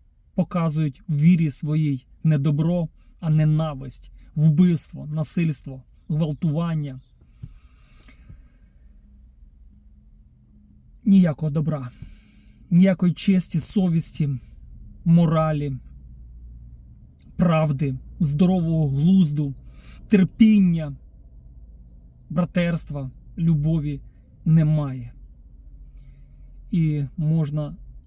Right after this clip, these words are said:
з твердістю сказати, що це бісівська віра. Вона не просто пуста, а навпаки, вона робить все навпаки, протиположне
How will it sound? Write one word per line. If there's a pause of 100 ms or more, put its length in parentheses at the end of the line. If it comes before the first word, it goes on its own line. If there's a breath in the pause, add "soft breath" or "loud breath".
(340)
з
твердістю
сказати, (680)
що
це (320)
бісівська (260)
віра. (240)
Вона
не
просто
пуста, (540 soft breath)
а
навпаки, (460)
вона
робить (1080)
все (340)
навпаки, (760)
протиположне